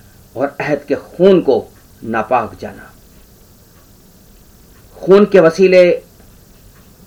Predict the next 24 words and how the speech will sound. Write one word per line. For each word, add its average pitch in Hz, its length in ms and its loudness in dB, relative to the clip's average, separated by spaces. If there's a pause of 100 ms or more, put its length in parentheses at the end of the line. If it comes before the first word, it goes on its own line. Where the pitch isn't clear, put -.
(1700)
जो 139 200 -2
आयतशुदा 160 580 4 (180)
फराइज 185 480 4
थे, 165 300 4
उनके 147 340 -4
तकद्दुस 165 520 -2
का 151 140 -4
अंदाजा 156 580 2 (880)
इस 175 180 -6
हकीकत 190 520 -2
से 160 460 0 (160)
हम 123 100 -12
लगा 127 280 0
सकते 147 340 -8
हैं 143 180 -4
कि 143 80 -4
यहूदी 196 800 0 (600)
अहद 220 320 4
के 190 180 2
जो 165 140 2
अल्फाज 143 640 -4 (100)
थे, 101 120 -12 (1120)
जो 139 200 -2
हम 135 280 -4